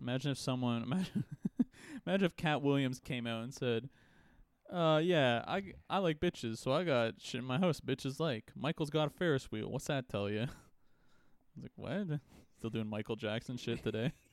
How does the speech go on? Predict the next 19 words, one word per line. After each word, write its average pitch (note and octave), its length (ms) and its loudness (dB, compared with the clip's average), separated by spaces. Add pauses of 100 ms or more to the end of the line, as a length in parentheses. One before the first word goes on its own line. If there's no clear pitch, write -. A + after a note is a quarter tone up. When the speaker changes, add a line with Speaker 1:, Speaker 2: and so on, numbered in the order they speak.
(160)
Speaker 2:
Yeah. D#4+ 80 -4 (500)
Speaker 1:
"Gotta C3 140 2
get B2+ 140 0
new C3 100 -2
material, B2+ 500 2
my G#2+ 120 -4
friend." A2+ 340 -4 (1200)
But, G#2+ 140 -4
uh, A2+ 180 -6 (1040)
Cat B2+ 160 -2
Williams A2+ 260 -2
is, G#2+ 120 -6
he's, B2+ 440 -4
he C#3+ 120 -2
might D3+ 140 2
be A#2+ 60 2
my A2 120 0
favorite G#2 300 -6
comedian. A2 340 -4